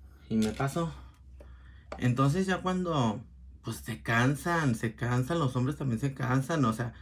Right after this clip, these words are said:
también que, que estén ahí todos, todos pendejos a la orden de una, pero también llega un momento en el que dicen, "No te pases de verga, no te pases de verga, mija". Y te dan tus, te dan tus avisos,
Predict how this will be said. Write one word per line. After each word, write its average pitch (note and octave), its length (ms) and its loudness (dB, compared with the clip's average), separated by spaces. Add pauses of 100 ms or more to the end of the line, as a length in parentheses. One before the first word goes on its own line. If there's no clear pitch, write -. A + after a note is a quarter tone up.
(320)
también C3+ 320 8
que, E3 220 0
que - 140 -4
estén B2+ 240 2
ahí D3 400 4
todos, C#3+ 720 2 (420)
todos A#2 260 0
pendejos A#2 600 2
a C#3 60 2
la A2 120 4
orden A2+ 300 2
de B2+ 80 4
una, B2+ 420 2
pero - 160 -4
también G2 320 -12
llega C3 140 0
un D3+ 120 2
momento D3+ 320 0
en C#3+ 80 2
el C3+ 60 0
que B2+ 100 -4
dicen, A2+ 240 -2
"No - 100 -4
te - 100 -6
pases A#2+ 300 -6
de C3+ 120 2
verga, D#3 680 0 (500)
no - 120 -20
te B2 80 -8
pases A#2 260 -2
de B2+ 120 4
verga, B2+ 320 4
mija". D#3 640 0 (460)
Y B2 120 4
te B2+ 120 4
dan B2 300 6
tus, F3+ 320 4
te - 140 4
dan C3 200 8
tus G3+ 180 0
avisos, B2 600 0